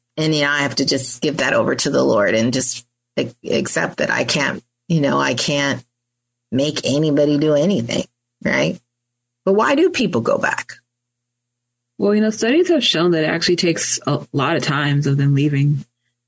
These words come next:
Speaker 2: to actually stay out. But I think sometimes it's easier for us to return to familiar places too.
Speaker 1: Mm-hmm. Yeah.
Speaker 2: Yeah, I was talking to a survivor recently, and she just was like, "I needed to have my house note paid,"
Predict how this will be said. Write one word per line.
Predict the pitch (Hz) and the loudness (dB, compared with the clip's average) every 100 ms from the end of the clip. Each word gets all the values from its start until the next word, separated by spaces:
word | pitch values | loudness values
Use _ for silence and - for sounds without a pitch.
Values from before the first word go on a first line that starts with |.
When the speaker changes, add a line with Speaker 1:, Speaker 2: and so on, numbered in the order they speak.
| _ | _
Speaker 2:
to | - - | -6 -4
actually | 135 139 151 143 | -4 0 0 0
stay | - 143 | 0 -2
out. | 143 151 143 - - _ _ _ | -2 -2 -2 -6 -16 _ _ _
But | 147 | -4
I | 170 | -4
think | 170 180 - | 0 0 0
sometimes | 160 165 165 151 156 | 0 0 0 2 0
it's | 135 - | -2 -4
easier | - 151 151 156 156 151 151 | -2 0 2 2 2 0 -2
for | 147 147 | -2 -2
us | 147 143 | -2 -4
to | - | -2
return | 139 135 147 147 | -2 -2 -2 -2
to | 143 | -2
familiar | 139 143 143 147 | 0 0 0 0
places | 143 135 139 180 180 | -2 -2 0 -2 -2
too. | 170 170 190 _ _ _ _ 175 | 0 0 -2 _ _ _ _ -2
Speaker 1:
Mm-hmm. | 175 165 180 165 196 214 - _ _ _ _ _ | 2 2 2 2 0 -2 -10 _ _ _ _ _
Yeah. | 147 143 127 127 - _ _ _ | -2 0 -2 -4 -10 _ _ _
Speaker 2:
Yeah, | 165 151 | 0 0
I | |
was | 147 | 0
talking | 151 151 156 | 0 0 0
to | 160 | 0
a | |
survivor | 147 143 143 139 | 0 -2 0 0
recently, | 139 147 147 139 | 0 0 0 2
and | 139 | 2
she | 139 143 | 0 0
just | 143 135 | 0 0
was | 139 | 0
like, | 143 - | -2 -2
"I | - 120 | -2 0
needed | 135 139 127 | 0 2 0
to | 147 | 0
have | 147 147 143 | 0 0 0
my | 147 143 | 0 0
house | 151 151 147 | 0 0 0
note | 143 143 | 0 0
paid," | 156 143 147 151 | 0 0 0 0